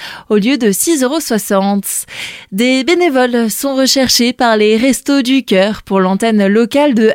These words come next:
Haguenau. L'engagement de deux cents personnes est nécessaire pour mener à bien la grande collecte de produits aux abords des supermarchés organisée les premier et deux mars prochains. Information par mail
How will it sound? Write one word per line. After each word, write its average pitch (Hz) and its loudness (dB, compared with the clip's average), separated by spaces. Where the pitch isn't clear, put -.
Haguenau. 240 2
L'engagement 254 2
de 240 0
deux 240 2
cents 285 0
personnes 285 0
est 285 -4
nécessaire 254 -2
pour 196 0
mener 196 2
à 190 2
bien 208 0
la 202 2
grande 226 0
collecte 254 -2
de 214 0
produits 220 -2
aux 220 2
abords 247 2
des 262 0
supermarchés 262 0
organisée 190 2
les 208 0
premier 285 -2
et 208 2
deux 247 0
mars 233 -4
prochains. 247 -4
Information 202 -2
par 277 -2
mail 214 2